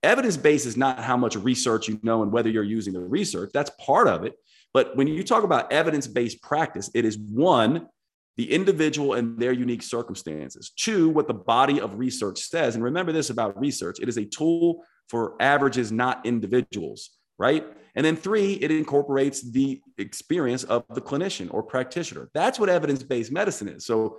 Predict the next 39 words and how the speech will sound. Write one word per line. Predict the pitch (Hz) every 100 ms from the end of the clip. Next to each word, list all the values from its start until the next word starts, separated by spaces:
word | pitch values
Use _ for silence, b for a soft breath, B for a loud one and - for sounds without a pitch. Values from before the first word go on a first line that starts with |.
| B B _ -
um, | 160 170 -
I | 135 233
just | 220 175
outlined | 147 139 139 135 123
a |
way | 113 135
of | 113
doing | 113 151 135
things | - 110 107
that | 117
is | 110
more | 151 156 156 -
evidence-based | 151 160 135 107 98 139 117 -
than | 113
what | 123 101
most | 127 127
people | - 104
think | - 131 110
is | 104
evidence-based | 110 104 101 - 101 98
medicine, | 143 117 -
'cause | 104
it | 107 104
includes | 104 185 185 127
the | 117
research, | 110 104 120 143 -
yes, | 123 98 123 - b b _
it | 123
includes | 113 - 151 147
the | 123
individual, | 123 113 104 107 131 127
yes, | 107 107 117
and | -
it | 143
includes | 170 165 131 131 123
the | 113
experience | 107 - 151 156 107 117 -
of | 104 110
the | 110